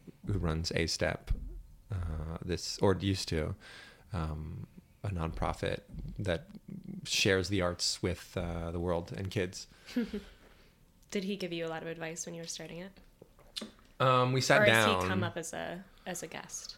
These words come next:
Speaker 1: He has never come up as a guest, but he's, we've tried to create a sort of collaboration between A Step and Make House, which there will be probably in the future, so that A Step can send some of its artists to Make House.
Speaker 2: Awesome.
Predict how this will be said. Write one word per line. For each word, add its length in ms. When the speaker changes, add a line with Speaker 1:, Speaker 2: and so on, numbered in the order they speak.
Speaker 1:
He 300
has 160
never 160
come 140
up 120
as 80
a 40
guest, 220
but 100
he's, 500
we've 220
tried 280
to 60
create 280
a 200
sort 180
of 80
collaboration 560
between 220
A 80
Step 260
and 100
Make 200
House, 260
which 220
there 200
will 180
be 120
probably 360
in 80
the 80
future, 540
so 180
that 340
A 80
Step 260
can 140
send 220
some 100
of 60
its 120
artists 640
to 120
Make 200
House. 220
Speaker 2:
Awesome. 360